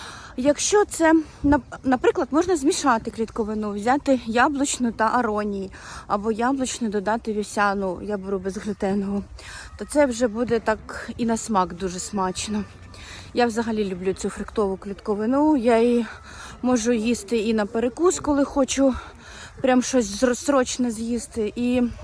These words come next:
просто, е, замість, е, якоїсь, е, якогось прийому їжі, якщо я бачу, що я не встигаю, а організм потребує.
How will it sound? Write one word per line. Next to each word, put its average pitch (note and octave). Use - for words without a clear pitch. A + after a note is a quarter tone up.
просто, A#3
е, G3+
замість, A3+
е, G#3
якоїсь, A3+
е, A3+
якогось A3+
прийому A3+
їжі, D4+
якщо A3
я G3+
бачу, G3+
що -
я G3+
не G3+
встигаю, A3
а F3+
організм G3+
потребує. E3+